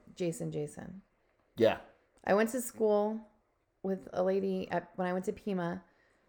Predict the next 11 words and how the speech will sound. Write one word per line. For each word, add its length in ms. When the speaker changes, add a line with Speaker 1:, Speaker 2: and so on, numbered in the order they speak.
Speaker 1:
Her 120
name 160
was 140
Judith 520
Judith, 460
and 80
that 100
was 160
her 160
real 240
name. 380